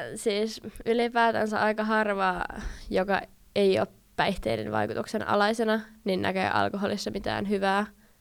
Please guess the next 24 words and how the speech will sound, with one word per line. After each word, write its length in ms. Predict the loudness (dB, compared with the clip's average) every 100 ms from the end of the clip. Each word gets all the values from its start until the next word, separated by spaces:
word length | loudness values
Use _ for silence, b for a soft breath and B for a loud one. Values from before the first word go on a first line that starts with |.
| b _
Tai 220 | 0 0 2
ihminen, 300 | 0 2 0
joka 140 | 0
ei 80 | 2
käytä 340 | 4 2 2
alkoholia, 460 | 0 0 -2 -2 -2
niin 100 | -2
harvoin 340 | -2 -2 -2
näkee 300 | -2 -2 -2
varmaan 440 | 0 -2 -2 0 0
alkoholissa 420 | 0 -2 -2 -4
mitään 280 | -2 0 0
hyvää, 300 | 2 2 0 B B B -2
koska 260 | -2 0
se 100 | 2
alkoholin 540 | 2 2 2 2 2 0
hauskuushan 720 | 2 2 2 0 -2 0 2
perustuu 440 | 2 2 0 0
just 260 | 2 0 0
siihen 300 | -2 -2 -2
ihmisen 380 | -2 -2 -2 -2
omaan 280 | -2 -2 -2
kokemukseen, 720 | -2 -2 -2 -4 -2 -2 0
että 120 | -2